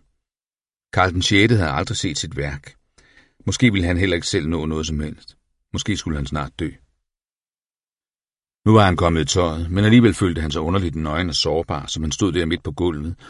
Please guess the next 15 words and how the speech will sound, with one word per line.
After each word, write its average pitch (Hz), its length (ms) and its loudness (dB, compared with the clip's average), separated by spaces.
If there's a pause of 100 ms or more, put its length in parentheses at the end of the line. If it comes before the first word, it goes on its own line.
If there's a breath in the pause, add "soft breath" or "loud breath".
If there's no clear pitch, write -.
(160 loud breath)
omgivet 101 460 4
af 82 80 0
nusset, 92 400 0
storblomstret 80 640 -2
tapet. - 500 -10 (1000)
Han 73 100 -4
tømte 92 300 0
sin 85 160 -4
kop 80 220 -2
for - 120 -4
den 76 120 -4
sidste - 300 -4
sjat - 260 -4
kold 76 240 -6
kaffe, 80 420 -4